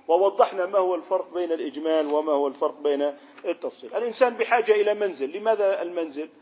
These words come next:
المنزل من أجل أن يسكن فيه ويحفظ خصوصيته ويقيه من حر الصيف وبرد الشتاء. على أي طريقة كان المنزل، المهم أن يؤدي هذا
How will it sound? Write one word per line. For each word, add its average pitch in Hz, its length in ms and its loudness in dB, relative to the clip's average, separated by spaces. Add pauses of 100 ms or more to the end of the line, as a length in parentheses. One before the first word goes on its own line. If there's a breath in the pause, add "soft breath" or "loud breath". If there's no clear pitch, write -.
(260 soft breath)
المنزل 180 460 -2
من 175 140 -8
أجل 180 360 -4
أن 175 340 -6 (440)
يسكن 165 500 -4
فيه 156 380 -18 (680 soft breath)
ويحفظ 160 540 -2
خصوصيته 151 880 -10 (120)
ويقيه 165 520 -4
من 160 180 -10
حر 175 300 -6
الصيف 160 380 -10 (100)
وبرد 175 320 -4
الشتاء. 160 400 -16 (1200)
على 247 220 4 (140)
أي 302 220 6
طريقة 262 640 8
كان 240 300 8
المنزل، 233 480 2
المهم 233 400 6
أن 220 120 10
يؤدي 220 440 6
هذا 226 580 8